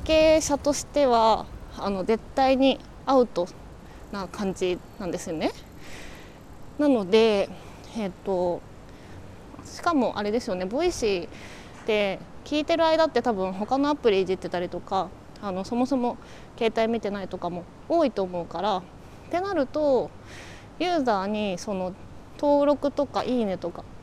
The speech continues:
っていうのを想起させるためには、もうあなたが口で言うしかないんです。<laughs> なので、絶対に言った方が良い。それはもう間違いない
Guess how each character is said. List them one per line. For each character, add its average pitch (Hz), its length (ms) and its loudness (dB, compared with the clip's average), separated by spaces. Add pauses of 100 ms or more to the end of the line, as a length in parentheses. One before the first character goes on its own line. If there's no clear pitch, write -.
っ - 40 -14
て 254 80 6
い 240 60 8
う 220 60 4
の 202 240 0
を 226 60 0
想 302 260 2
起 - 120 -8
さ 196 140 -4
せ 247 160 -2
る 240 100 2
た 262 120 -4
め 254 160 2
に 202 120 2
は、 185 260 2
も 214 360 4 (760)
う 208 40 -4
あ 214 40 0
な 285 140 4
た 320 100 4
が 190 100 -4
口 - 260 -4
で 240 100 4
言 226 100 4
う 254 40 2
し - 80 -6
か 196 120 -2
な 180 140 -4
い 196 60 -4
ん 185 80 -2
で 165 100 -4
す。 - 240 -8 (560)
<laughs> - 540 -16
な 277 100 2
の 220 200 4
で、 196 260 2
絶 202 340 -4
対 233 200 2
に 233 120 4
言 233 100 4
っ - 20 -10
た - 180 -4
方 214 260 0
が 180 200 -2 (500)
良 214 160 2
い。 175 160 -2
そ - 160 -6
れ 202 60 4
は 226 140 4
も 226 180 4
う - 20 0
間 220 380 0
違 240 40 -2
い 208 40 -2
な 180 160 -4
い 160 80 -10